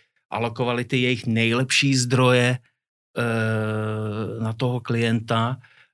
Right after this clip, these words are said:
Eh, takže já tady vidím nějakou jakoby potenciální win-win. A co, co jako vlastně se ukázalo na tom, eh, kulatém stolu druhým, kde bylo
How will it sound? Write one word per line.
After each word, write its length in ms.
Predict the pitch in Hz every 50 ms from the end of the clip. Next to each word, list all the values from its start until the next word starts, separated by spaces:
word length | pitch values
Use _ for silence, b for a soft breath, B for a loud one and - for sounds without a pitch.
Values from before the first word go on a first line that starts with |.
| B
Eh, 680 | - 113 113 113 110 110 113 110 110 110 110 110 107 110
takže 320 | 110 117 113 110 123 131
já 160 | 123 127 127
tady 220 | - 147 143 147 139
vidím 280 | 135 131 127 143 139
nějakou 340 | 139 131 131 131 - 147 147
jakoby 640 | 139 127 139 147 135 147 143 143 143 143 143 139 143 143
potenciální 720 | 170 160 - 139 135 131 - 139 131 131 131 139 139 139
win-win. 800 | 135 127 131 131 135 135 127 120 127 123 123 120 120 123 117 120 117
A 260 | - 117 113 110 110
co, 200 | 110 - - 117
co 160 | 110 - - 127
jako 220 | 123 - 143 135
vlastně 320 | 127 127 120 123 - -
se 140 | 135 - -
ukázalo 720 | - 165 - - - 127 131 127 139 139 143 127 135 139 135
na 120 | 135 127
tom, 460 | - - - 135 131 139 135 135 135
eh, 180 | 135 131 127 127
kulatém 480 | - - 123 123 123 117 - 143 139
stolu 420 | 131 - - - 127 127 135 135 135
druhým, 500 | 120 110 107 113 110 107 113 123 131 127
kde 180 | 123 123 120
bylo 340 | 117 120 123 123 123 123 123